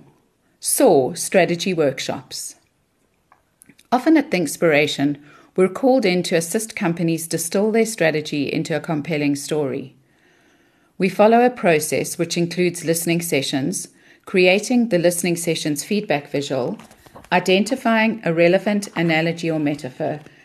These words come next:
that matches the strategy, and finally producing the visual strategy map.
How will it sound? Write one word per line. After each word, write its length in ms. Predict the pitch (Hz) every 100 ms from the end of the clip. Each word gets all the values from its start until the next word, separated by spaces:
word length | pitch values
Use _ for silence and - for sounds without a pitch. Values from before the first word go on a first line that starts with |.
| _
that 200 | - 165
matches 480 | 170 165 170 - 196
the 80 | 180
strategy, 720 | - 170 151 135 - 135 147 - _ _ -
and 160 | 196 190
finally 460 | 262 262 165 151
producing 560 | 156 170 160 160 - 170
the 80 | 135
visual 280 | 139 143
strategy 480 | 139 - 143 135 -
map. 400 | 165 180 - _